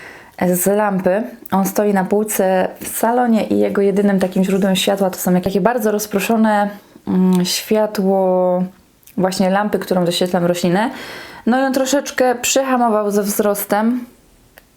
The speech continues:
Patrzę tutaj dokładnie, czy właśnie nie ma jakichś wciorów, bo właśnie jak wyjm-, wyjmowałam te wszystkie filodendrony, żeby je tu przynieść, no to na dwóch, e, znalazłam jeszcze wciornastki.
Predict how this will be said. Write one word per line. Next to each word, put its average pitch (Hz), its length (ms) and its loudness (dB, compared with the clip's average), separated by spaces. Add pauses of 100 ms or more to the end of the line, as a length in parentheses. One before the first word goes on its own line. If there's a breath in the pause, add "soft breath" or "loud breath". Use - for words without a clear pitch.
(840 loud breath)
Patrzę 226 320 0
tutaj 196 320 -2
dokładnie, 185 480 0
czy 185 140 -2
właśnie 190 280 0
nie 196 160 4
ma 180 120 2
jakichś 170 360 -4
wciorów, 214 580 0
bo 175 360 2
właśnie 190 380 0
jak 185 180 -2
wyjm-, 190 280 2
wyjmowałam 214 480 0
te 214 80 -8
wszystkie 220 320 -4
filodendrony, 196 560 2
żeby 185 200 2
je 180 60 2
tu 175 100 0
przynieść, 190 360 0
no 180 60 0
to 180 180 0 (480 loud breath)
na 202 160 2
dwóch, 196 400 0
e, 180 260 2
znalazłam 185 540 0
jeszcze 175 220 -2
wciornastki. 185 800 0